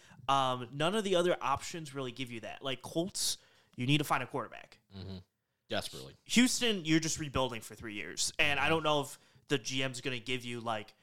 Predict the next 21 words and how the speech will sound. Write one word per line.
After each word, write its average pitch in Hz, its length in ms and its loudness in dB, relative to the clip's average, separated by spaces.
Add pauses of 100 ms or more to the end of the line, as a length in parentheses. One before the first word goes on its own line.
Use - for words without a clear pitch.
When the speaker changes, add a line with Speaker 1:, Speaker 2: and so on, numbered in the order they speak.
(160)
Speaker 1:
three-year 120 520 -2
leash 110 320 -6
to 127 100 -8
go 117 120 -8
rebuild, 107 600 -6
you 113 60 -6
know? 107 140 0
Speaker 2:
Mm-hmm. 117 120 -4
Speaker 1:
Like, 113 200 -4 (160)
it's 127 140 -2
gonna 143 200 2
be, 139 160 -2
like, 131 160 -4
one 131 80 0
of 127 60 -2
those, 123 180 -4
like, 120 120 -8 (120)
you 135 120 -2
have 139 180 4
to, 143 120 -6
like, 131 200 0